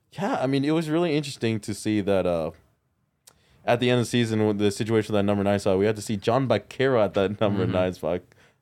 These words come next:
Speaker 1: I mean,
Speaker 2: Mm-hmm.
Speaker 1: It, it added, it added intrigue. It was, it added a wrench to it, but hey, we'll, we'll, we'll follow along. I mean, he's, he, he's someone that some of the fans obviously really love, but, uh, someone who didn't get, get him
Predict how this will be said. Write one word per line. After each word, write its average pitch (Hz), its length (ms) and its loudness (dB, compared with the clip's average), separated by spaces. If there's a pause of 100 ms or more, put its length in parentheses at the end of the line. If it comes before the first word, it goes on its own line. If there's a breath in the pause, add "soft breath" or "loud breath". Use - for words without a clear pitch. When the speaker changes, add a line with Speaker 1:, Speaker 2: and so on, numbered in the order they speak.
Speaker 1:
I 87 80 -6
mean, 90 380 -4 (640)
Speaker 2:
Mm-hmm. 110 400 0 (320 loud breath)
Speaker 1:
It, 135 120 6 (360)
it 156 140 -2
added, 180 300 0
it 151 160 0
added 151 220 0
intrigue. 123 340 0
It 127 60 2
was, 123 120 0
it 90 80 -2
added 117 240 0
a 113 40 0
wrench 104 260 0
to 107 100 -2
it, 104 160 0
but 98 300 -2 (100)
hey, 117 220 0 (200)
we'll, 107 180 -8 (220)
we'll, 113 200 -2
we'll 147 220 -2
follow 147 280 0
along. 113 260 2
I 123 40 2
mean, 120 180 0
he's, 123 220 -2
he, 123 240 -6 (240 loud breath)
he's 143 100 -6
someone 170 220 0
that 143 180 0
some 143 140 0
of 139 60 -2
the 139 80 2
fans 131 260 2
obviously 120 400 0
really 110 280 0
love, 110 340 2 (440 soft breath)
but, 107 120 2
uh, 98 320 4 (420)
someone 196 300 -2
who 175 200 2
didn't 123 340 0
get, 101 340 -10
get 120 140 0
him 117 140 0